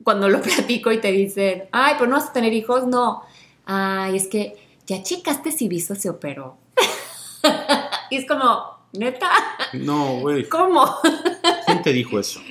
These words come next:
Speaker 2: Ahorita acabando el podcast me
Speaker 1: Te
Speaker 2: dices.
Speaker 1: digo acabando el podcast. Pero,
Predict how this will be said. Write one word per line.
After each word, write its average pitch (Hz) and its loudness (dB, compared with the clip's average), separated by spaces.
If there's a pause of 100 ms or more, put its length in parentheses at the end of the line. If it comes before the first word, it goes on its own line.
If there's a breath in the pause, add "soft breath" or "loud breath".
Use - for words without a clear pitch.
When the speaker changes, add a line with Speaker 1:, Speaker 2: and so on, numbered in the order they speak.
Speaker 2:
Ahorita 131 0
acabando 113 2
el 107 -4
podcast 104 -4
me 90 -4
Speaker 1:
Te 85 -8
Speaker 2:
dices. 185 -2
Speaker 1:
digo 190 0
acabando 175 -2
el 170 -4
podcast. - -6 (400 loud breath)
Pero, 208 4